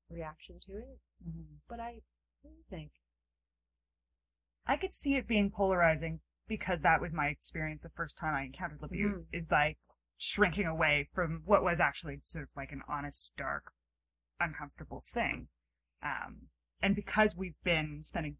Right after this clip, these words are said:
Speaker 2: like, really engaging with the material
Speaker 1: Yeah.
Speaker 2: now, I, it's hard to remember
Speaker 1: Yeah.
Speaker 2: what that original recoil felt like, but it was definitely, definitely
Speaker 1: It was
Speaker 2: always get whiplash, you know?
Speaker 1: Yeah. Yeah.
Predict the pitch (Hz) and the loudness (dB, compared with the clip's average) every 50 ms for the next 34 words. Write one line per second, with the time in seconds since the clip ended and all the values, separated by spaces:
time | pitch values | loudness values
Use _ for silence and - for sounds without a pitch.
0 | _ 143 139 135 - _ _ - 190 180 190 214 214 208 196 185 175 156 147 170 | _ -10 -10 -10 -12 _ _ -14 -8 0 4 6 8 8 8 6 4 0 -2 -2
1 | 160 160 190 214 233 214 165 175 160 156 151 - - _ - 160 151 - - 151 | 0 2 2 4 4 4 2 0 -2 -2 -4 -8 -12 _ -12 -12 -10 -10 -8 -8
2 | 143 143 147 147 143 143 143 151 156 151 156 151 139 139 139 131 - - - - | -6 -4 -4 -4 -4 -4 -2 -2 0 0 0 0 0 -2 -4 -4 -6 -8 -10 -10
3 | 151 - - 147 - - - 151 143 143 143 147 143 147 139 143 147 151 143 139 | -10 -10 -12 -16 -16 -12 -10 -10 -8 -8 -8 -8 -6 -6 -6 -6 -6 -4 -4 -4
4 | 139 - _ _ _ 170 170 170 170 170 175 175 - 156 147 151 151 156 151 - | -6 -8 _ _ _ -8 -6 -4 -2 0 0 2 2 2 0 0 -2 -4 -6 -6
5 | 165 160 147 131 143 143 - - - 160 151 160 175 185 - - 175 175 - - | -6 -6 -6 -6 -8 -12 -14 -10 -8 -6 -6 -6 -6 -8 -8 -8 -6 -6 -2 -4
6 | 254 269 - 190 165 165 175 170 - - 202 202 - 175 175 156 147 143 147 143 | -4 -2 0 0 0 0 -2 -2 0 0 0 0 0 -6 -8 -8 -8 -8 -8 -8
7 | - - - _ _ _ _ _ _ _ _ _ _ _ _ _ _ _ _ _ | -12 -16 -18 _ _ _ _ _ _ _ _ _ _ _ _ _ _ _ _ _
8 | - 180 214 208 - 175 156 151 147 - - 156 - 143 - - - - - - | -4 -4 -2 -2 -2 0 0 0 0 0 -4 -4 -6 -6 -10 -10 -12 -12 -12 -16
9 | _ _ _ _ - - - - - - _ 117 127 92 - - _ - 214 220 | _ _ _ _ -20 -20 -20 -20 -20 -18 _ -12 -10 -10 -12 -14 _ -8 -4 -2
10 | 214 190 165 151 135 - _ _ _ _ _ _ - 294 294 262 214 185 160 | -2 0 -2 -2 -6 -10 _ _ _ _ _ _ -6 -2 0 2 2 2 0